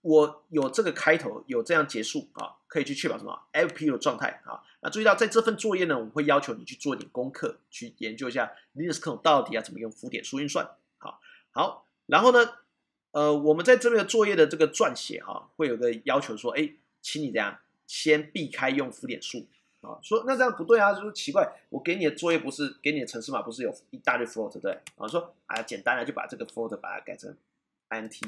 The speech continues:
啊，放心啦，把 float 改成I N T的话，你的那什么 unit test 更过不了啊。”你看啊，你设想一个情境啊，呃，你设想什么情境呢？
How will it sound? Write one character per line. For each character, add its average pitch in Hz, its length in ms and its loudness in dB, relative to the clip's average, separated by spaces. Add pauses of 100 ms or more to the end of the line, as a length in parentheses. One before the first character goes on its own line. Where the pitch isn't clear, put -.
(120)
啊， 98 140 -16
放 104 160 -14
心 104 100 -16
啦， - 200 -14 (180)
把 120 100 -4
float 160 360 2
改 120 100 -2
成 110 100 -4
I 135 120 -2
N 139 80 -4
T 139 120 -4
的 127 120 -2
话， 127 280 -2 (220)
你 117 160 -14
的 117 120 -2
那 135 100 -6
什 117 100 -8
么 104 160 -6
unit 139 260 -2
test - 240 -4
更 123 160 -10
过 131 140 -8
不 - 80 -12
了 113 180 -10 (160)
啊。” - 200 -14 (220)
你 - 60 -18
看 139 120 -2
啊， 120 100 0
你 120 100 -8
设 - 380 -2
想 123 140 -8
一 - 20 -10
个 113 80 -4
情 104 160 -12
境 113 160 -12
啊， 92 160 -14 (460)
呃， 107 600 -2
你 107 120 -10
设 143 120 -6
想 113 120 -4
什 104 40 -10
么 104 80 -12
情 107 140 -14
境 117 100 -8
呢？ 104 160 -8